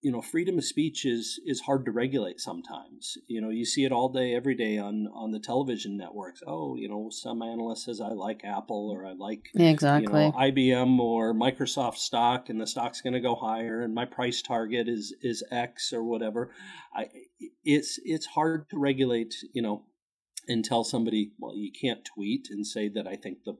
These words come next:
Speaker 1: the price is going higher." Um, you know, it, it's a fine line to, to define, you know, fraud or manipulative intent versus, you know, public opinion, sharing my opinion with the public. So that's,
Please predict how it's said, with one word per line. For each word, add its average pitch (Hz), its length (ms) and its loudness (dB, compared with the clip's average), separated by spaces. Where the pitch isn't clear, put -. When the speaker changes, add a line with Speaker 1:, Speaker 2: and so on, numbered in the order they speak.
Speaker 1:
the - 80 -14
price - 340 -10
is 107 100 -10
going 95 300 -8
higher." 98 440 -6
Um, 104 420 0
you 131 140 0
know, 107 200 -4
it, 147 160 -2
it's 143 200 0
a - 40 -6
fine 151 420 2
line 123 500 0
to, 113 320 0
to 120 140 -4
define, 113 800 -4
you 127 140 -2
know, 101 100 -2
fraud 120 480 0
or 117 80 2
manipulative 117 760 0
intent 107 840 0
versus, 113 720 0
you 127 120 -6
know, 110 200 -6
public 120 320 -6
opinion, 120 520 -2
sharing 143 400 0
my 107 140 -2
opinion 104 440 -6
with 104 140 -10
the 107 80 -12
public. - 460 -14
So 110 320 -4
that's, 135 400 0